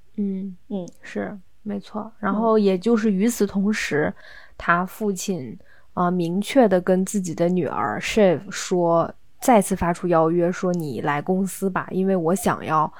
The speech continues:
Speaker 1: 暗中把你培养成我的接班人。”
Speaker 2: 嗯。
Speaker 1: 啊，然后 Shiv 在前，第二季的一开始，很快他就跟那个政客翻脸了，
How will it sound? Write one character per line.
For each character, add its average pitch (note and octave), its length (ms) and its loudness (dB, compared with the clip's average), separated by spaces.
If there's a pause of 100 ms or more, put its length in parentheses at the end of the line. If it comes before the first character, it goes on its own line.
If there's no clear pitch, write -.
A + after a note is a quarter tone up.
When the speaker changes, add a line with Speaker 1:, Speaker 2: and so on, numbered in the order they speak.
(320)
Speaker 1:
暗 G#3 260 0
中 F#3+ 240 0
把 E3+ 160 -4
你 F3+ 240 -6
培 - 160 -8
养 E3+ 240 -4
成 F#3 180 -6
我 - 80 -6
的 C#3+ 140 -8
接 F3 220 -4
班 F3 200 -4
人。” - 300 -10 (200)
Speaker 2:
嗯。 G3+ 420 -8 (120)
Speaker 1:
啊， F3 240 -2
然 E3+ 200 -4
后 F#3+ 280 2
Shiv F#3+ 440 2
在 G3 180 2
前， F3 440 -2
第 A3 100 2
二 G#3 180 6
季 F#3+ 160 -4
的 F#3+ 60 -2
一 G#3+ 120 0
开 G#3+ 240 -2
始， - 240 -4
很 F3 200 -4
快 G#3 320 0
他 F#3 160 -2
就 F#3 180 0
跟 F3+ 300 0
那 F#3 100 0
个 E3+ 120 -2
政 F#3+ 280 2
客 F#3 220 -2
翻 F3+ 260 -2
脸 F3+ 180 -4
了， - 300 -12